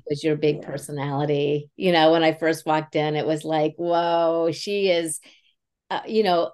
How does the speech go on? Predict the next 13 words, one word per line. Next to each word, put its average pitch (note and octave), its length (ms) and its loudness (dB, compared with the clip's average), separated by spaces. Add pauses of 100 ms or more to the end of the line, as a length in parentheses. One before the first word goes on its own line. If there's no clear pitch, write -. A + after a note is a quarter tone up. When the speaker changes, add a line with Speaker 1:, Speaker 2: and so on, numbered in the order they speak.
(140)
Speaker 1:
large G#3+ 640 6
as F#3+ 160 -4
far F3+ 240 2
as, F3 120 2
like, E3+ 260 -2 (140)
you F#3+ 120 -4
know, F3 260 0
your F#3+ 160 2
presence F#3+ 1000 -6 (140)
and E3+ 420 2
in G#3 220 4
charge." C#3+ 640 2
Like, E3 340 2